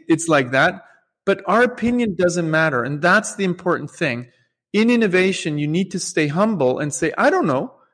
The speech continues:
but let's let the evidence speak. It's not my opinion that decides, it's the evidence that decides from the experiments that I've done." That's very hard to do because the longer you've been in business, the more arrogant you get and you think you figured it out.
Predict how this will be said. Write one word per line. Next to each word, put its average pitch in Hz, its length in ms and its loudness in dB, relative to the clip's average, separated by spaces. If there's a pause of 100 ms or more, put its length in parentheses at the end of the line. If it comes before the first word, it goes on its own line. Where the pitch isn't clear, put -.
(200)
but 175 140 2
let's 226 340 2
let 247 220 0
the 208 160 -4
evidence 175 480 2
speak. - 560 -6
It's - 220 -6
not 185 220 0
my 175 120 2
opinion 214 580 0
that 135 180 -2
decides, 127 500 -2
it's 143 180 -6
the 151 160 0
evidence 190 440 2
that - 180 -6
decides 123 500 -6
from 165 320 -2
the 160 100 0
experiments 151 560 -4
that 135 120 -2
I've 120 180 -2
done." 151 220 -2
That's 139 160 -6
very 233 300 4
hard 226 280 2
to 156 80 -8
do 151 400 2 (240)
because 160 320 -2
the 160 100 0
longer 202 300 0
you've 180 200 -2
been 170 160 -2
in 135 100 -6
business, 185 340 -2
the 156 80 -8
more 156 220 -4
arrogant 180 400 0
you 147 80 -8
get 190 200 0
and 160 80 -4
you 147 80 -6
think 170 220 -4
you 160 80 -2
figured 143 320 0
it 131 100 -2
out. 196 220 2